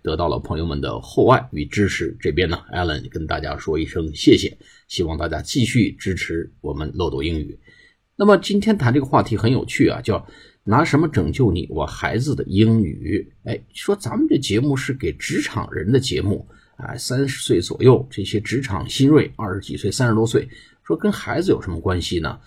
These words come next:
哎，我还真要告诉大家，这跟您这个英语其实没太大关系。为什么说这个节目跟您的英语水平没太大关系呢？我说句不好听的话，您英语啊，基本上也就这样了。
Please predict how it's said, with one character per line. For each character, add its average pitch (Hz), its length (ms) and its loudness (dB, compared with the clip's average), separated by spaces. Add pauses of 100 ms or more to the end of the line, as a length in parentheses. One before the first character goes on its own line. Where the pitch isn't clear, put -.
(320)
哎， 113 200 0 (140)
我 - 160 -8
还 - 320 -10
真 113 160 4
要 104 160 2
告 98 200 -4
诉 - 140 -10
大 - 120 -10
家， - 360 -8
这 104 120 -4
跟 107 200 2
您 98 160 2
这 104 100 0
个 101 140 -8
英 95 180 -2
语 87 40 -6
其 - 180 -8
实 - 100 -10
没 90 160 -4
太 - 300 -4
大 - 220 -6
关 73 260 -8
系。 - 260 -6 (460)
为 202 180 6
什 127 160 2
么 127 80 2
说 135 280 4
这 135 180 -2
个 107 80 0
节 101 160 0
目 110 140 2
跟 123 240 4
您 104 180 4
的 147 80 4
英 120 240 4
语 117 40 4
水 - 180 -6
平 98 120 -4
没 104 120 -4
太 117 120 -2
大 110 120 -2
关 113 220 0
系 110 140 -2
呢？ 90 220 -2 (340)
我 - 80 -12
说 - 160 -6
句 95 120 -2
不 87 120 -8
好 85 140 -6
听 95 160 -4
的 90 60 -4
话， 87 320 -4
您 98 120 -2
英 98 380 2
语 - 100 -8
啊， - 140 -8
基 135 260 2
本 - 180 -4
上 - 160 -8
也 - 120 -12
就 90 140 -6
这 98 140 -2
样 113 240 4
了。 - 180 -4